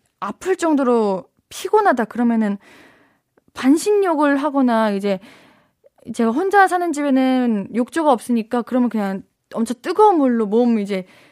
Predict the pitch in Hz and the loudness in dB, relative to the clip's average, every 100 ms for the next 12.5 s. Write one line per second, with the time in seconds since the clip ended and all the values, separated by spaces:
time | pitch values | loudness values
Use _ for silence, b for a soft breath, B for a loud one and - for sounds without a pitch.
0 | b b b _ _ - 208 254 208 220 | b b b _ _ -10 -4 0 2 4
1 | 262 294 294 226 220 240 226 190 - 208 | 4 2 0 0 0 0 -2 -4 -8 -10
2 | 202 311 269 190 - 196 247 208 185 b | -6 -2 0 -2 -4 -2 0 0 -2 b
3 | b b b 220 262 277 277 269 269 247 | b b b 0 2 4 2 2 2 2
4 | 220 254 285 285 330 403 381 320 339 349 | 0 2 2 0 -2 -4 0 0 0 -2
5 | 285 220 220 220 - 247 247 233 233 220 | 0 0 0 -2 -2 0 0 0 0 -2
6 | 190 b b b - 247 233 - - 403 | -4 b b b -2 0 0 -2 -2 2
7 | 269 202 202 330 370 320 220 196 269 277 | 2 2 -2 -4 -4 -2 -2 -2 -2 -2
8 | 196 185 214 359 320 285 226 285 247 190 | -2 -6 -6 -6 -2 0 0 0 -2 -2
9 | 185 180 - 285 - 254 220 - 339 220 | -4 -6 -4 -4 0 0 0 -4 -2 -2
10 | - 254 233 196 180 - b b b - | 0 2 2 0 -8 -14 b b b -4
11 | 262 311 285 240 233 226 220 b b b | 0 2 4 4 4 2 -4 b b b
12 | 226 226 220 190 | -4 0 0 0